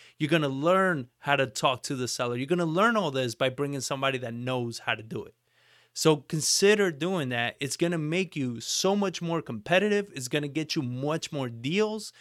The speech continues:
And it's gonna be something that it's gonna help your growth as a real estate investor. And the last con to doing, uh,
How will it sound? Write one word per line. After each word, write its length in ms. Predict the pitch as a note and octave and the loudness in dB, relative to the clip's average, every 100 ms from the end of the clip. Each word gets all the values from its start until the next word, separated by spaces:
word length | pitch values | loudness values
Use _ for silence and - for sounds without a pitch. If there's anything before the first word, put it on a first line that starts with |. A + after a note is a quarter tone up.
| - - - | -20 -18 0
And 200 | C#3 D#3 | 2 2
it's 360 | C#3+ D3 - - | -2 -4 -4 2
gonna 260 | F3+ F#3 | 2 4
be 200 | E3+ F#3 | 2 -2
something 360 | - F3+ F3+ E3+ | 0 -2 0 2
that 220 | D#3+ D3 | 2 2
it's 140 | C#3+ | -4
gonna 200 | - D#3+ | -4 -2
help 240 | D3 D#3+ D3 | -2 -2 -2
your 120 | C#3 | -4
growth 540 | A2+ C#3+ F#3 C3 A#2 - - | -2 4 4 4 -4 -12 0
as 280 | C#3+ C#3+ C3 | 2 2 0
a 80 | |
real 180 | A#2+ B2+ | -2 -2
estate 240 | A#2 - A2+ | -4 -6 -8
investor. 480 | G#2+ F2+ - - - _ _ _ - | -8 -10 -12 -16 -20 _ _ _ -8
And 100 | A#2+ | -2
the 60 | B2 | 4
last 420 | D#3 F#3 D#3+ - | 8 8 4 -2
con 560 | - C3 C3+ A#2+ A#2 - _ _ _ - | 4 6 6 0 -6 -14 _ _ _ -2
to 640 | D#3+ C#3+ C3 B2 A#2+ A#2 - - | 4 4 4 2 -2 -6 -14 -2
doing, 340 | A#2+ D3 C#3+ | 4 6 4
uh, 80 | C#3 | 0